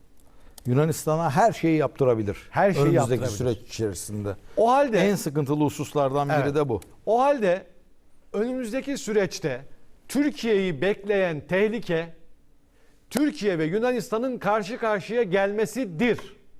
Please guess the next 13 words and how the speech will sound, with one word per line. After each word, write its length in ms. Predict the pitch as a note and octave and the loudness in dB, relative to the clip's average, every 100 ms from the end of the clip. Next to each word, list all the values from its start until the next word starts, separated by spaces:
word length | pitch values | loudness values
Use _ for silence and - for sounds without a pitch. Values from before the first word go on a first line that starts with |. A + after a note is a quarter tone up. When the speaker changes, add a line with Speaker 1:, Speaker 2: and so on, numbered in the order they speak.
| - - _ - - | -20 -20 _ -16 -8
Speaker 2:
Biz 160 | D#3+ | -4
bunun 160 | G3 G#3 | -2 0
emarelerini 560 | F3+ F#3 F#3 F#3 F#3+ G3+ | 2 2 2 2 0 0
nerede 240 | G#3+ F#3+ | 0 0
görüyoruz? 540 | D#3+ D3 E3+ G#3+ - - _ _ - | 0 -2 -2 -4 -10 -20 _ _ -8
Doğu 140 | F#2+ | -6
Akdeniz'de 420 | G#2+ - C#3 B2+ | -6 -4 -4 0
görüyoruz. 360 | F3+ F#3 E3 - | 2 2 2 0
Speaker 1:
Birçok 260 | - A#2 G#2+ | -4 -4 -6
yerde 260 | F2+ G2 | -10 -10
görüyoruz. 220 | - - | -12 -4
Speaker 2:
Biz 220 | D#3+ D3 D#3+ | -4 -2 -2
bunu 320 | F#3 G3 | 0 0